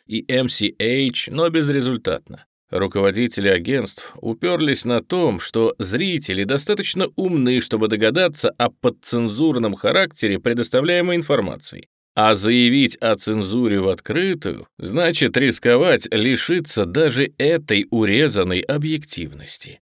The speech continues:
Тогда, заявили они, по межзвёздным каналам будут распространяться лишь версии событий, предоставляемые Комитетом открытой информации,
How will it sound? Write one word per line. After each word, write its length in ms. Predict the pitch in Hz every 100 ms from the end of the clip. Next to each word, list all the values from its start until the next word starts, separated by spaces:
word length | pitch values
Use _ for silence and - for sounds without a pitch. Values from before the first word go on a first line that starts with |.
| _ _ -
Тогда, 540 | 101 101 95 135 135 -
заявили 460 | 95 98 98 98
они, 280 | 98 95 90 -
по 140 | 107
межзвёздным 760 | 117 117 101 123 160 123 135 123
каналам 680 | 117 120 160 156 107 95 92
будут 320 | 147 156 143
распространяться 960 | 135 - 127 120 - 127 156 139 -
лишь 260 | 113 151 -
версии 500 | 123 147 131 - 131
событий, 640 | 120 113 110 160 143 107
предоставляемые 1120 | 95 120 117 117 - 110 110 139 123 113 110
Комитетом 640 | - 113 110 127 151 120 110
открытой 480 | 101 131 151 147
информации, 800 | 143 143 156 165 131 - - -